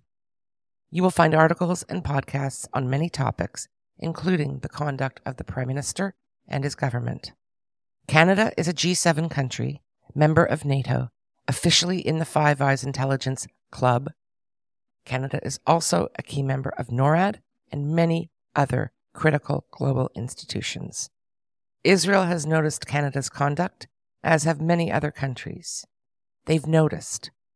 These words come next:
just how sharply Canada's position and conduct contrasts with that of the United States of America, France, Germany, Italy, the United Kingdom, the Netherlands.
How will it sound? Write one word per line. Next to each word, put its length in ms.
just 340
how 120
sharply 480
Canada's 480
position 600
and 120
conduct 580
contrasts 880
with 160
that 160
of 120
the 80
United 340
States 400
of 100
America, 540
France, 640
Germany, 500
Italy, 460
the 80
United 400
Kingdom, 480
the 80
Netherlands. 720